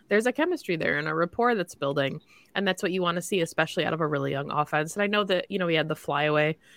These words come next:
across the middle on the third down to Luke Musgrave that would have been a really big completion if that had, had happened, but those thing ha-, those things always happen, and that's what the preseason is for, to kinda get some of those jitters out. And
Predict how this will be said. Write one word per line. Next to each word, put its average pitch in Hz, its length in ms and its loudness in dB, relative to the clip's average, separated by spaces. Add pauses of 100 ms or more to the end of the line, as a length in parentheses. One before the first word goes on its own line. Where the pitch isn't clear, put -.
(160)
across 151 320 6
the 170 140 0
middle 147 420 2 (800)
on 165 160 0
the 165 80 -2
third 160 280 4
down 139 240 0
to 170 100 -2
Luke 143 180 2
Musgrave 143 380 0
that 147 100 0
would 165 120 2
have 151 100 0
been 143 120 0
a 139 80 0
really 143 320 0
big 143 200 -4
completion 165 520 -6
if 156 220 -4
that 139 280 -4 (760)
had, 156 340 4 (140)
had - 140 -6
happened, 170 560 2
but 143 220 0 (400)
those 277 200 4
thing 269 180 0
ha-, 175 140 -4 (100)
those 185 320 2
things 196 360 -2 (100)
always 165 320 6
happen, 156 340 2
and 147 100 -6
that's 147 180 -6
what 165 140 0
the 160 60 -6
preseason 151 560 -4
is 151 120 -4
for, 147 300 -4
to 151 80 -4
kinda 160 220 -6
get 147 200 -6
some 165 140 -10
of 151 60 -4
those 147 240 -4
jitters 143 320 -2
out. 143 220 0
And 151 120 -10